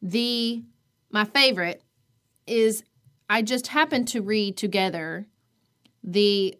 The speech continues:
article about how over Thanksgiving, I believe we spent, I don't know, did you see the, the amount we spent on golf carts? The taxpayers paid the Secret Service to rent Trump property golf carts.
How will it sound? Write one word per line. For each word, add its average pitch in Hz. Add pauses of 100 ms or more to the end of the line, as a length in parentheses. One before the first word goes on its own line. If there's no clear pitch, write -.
article 226
about 185
how 185
over 214
Thanksgiving, 180 (880)
I 247
believe 254
we 226
spent, 185 (580)
I 240
don't 254
know, 214
did 202
you 262
see 285
the, 269
the 226
amount 220
we 220
spent 214
on 190
golf 196
carts? 202
The 185
taxpayers 185
paid 185
the 175
Secret -
Service 170
to 175
rent 165
Trump -
property 165
golf 160
carts. -